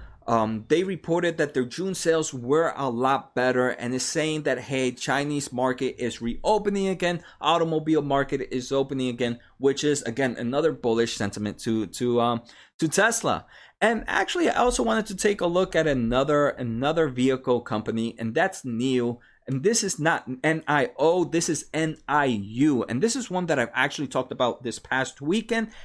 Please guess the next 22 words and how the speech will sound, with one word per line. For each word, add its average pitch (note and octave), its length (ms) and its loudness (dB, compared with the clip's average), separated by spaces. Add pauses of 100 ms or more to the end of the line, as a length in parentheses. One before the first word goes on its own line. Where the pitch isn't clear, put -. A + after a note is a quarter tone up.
(160)
and D3 180 -2
one G#3+ 260 0
I E3+ 140 -2
talked F#3 500 -4
about, C#3+ 480 0 (220)
um, A2+ 360 -4
earlier, G#3 480 2 (400)
uh, C#3+ 200 0
on A#2+ 180 -2
Thursday G3 460 2
or C#3 260 0
on B2 80 -2
Wednesday D3+ 300 0
when C3+ 180 -2
I B2 60 0
was A2+ 120 -4
talking C3+ 340 -4
about A#2+ 280 -2
some A#2 160 -4
new A#2 160 -2
growth A#2 320 -2
stocks. A#2+ 320 -4